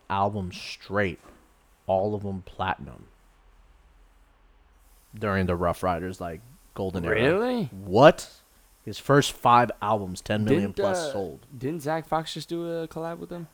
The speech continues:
Speaker 1: I don't know. Zach Fox, you're funny as fuck, bro.
Speaker 2: <laughs>
Speaker 1: Um, but yeah, no, D M X, like,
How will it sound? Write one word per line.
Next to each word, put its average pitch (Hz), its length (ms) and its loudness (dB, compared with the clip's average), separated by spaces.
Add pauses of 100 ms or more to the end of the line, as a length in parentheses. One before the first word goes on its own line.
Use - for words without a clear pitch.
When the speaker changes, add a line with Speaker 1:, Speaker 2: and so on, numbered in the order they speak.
(540)
Speaker 1:
I 98 60 -8
don't - 200 -8
know. - 80 -12 (1700)
Zach 113 280 2
Fox, - 380 2 (200)
you're 98 140 -4
funny 101 260 -2
as 90 100 -4
fuck, 87 200 -6
bro. 135 240 6
Speaker 2:
<laughs> - 40 2 (520)
Speaker 1:
Um, 107 560 2 (220)
but 127 180 4
yeah, 139 160 12
no, 117 220 4
D 120 220 4
M 127 120 6
X, 131 240 2
like, 104 200 4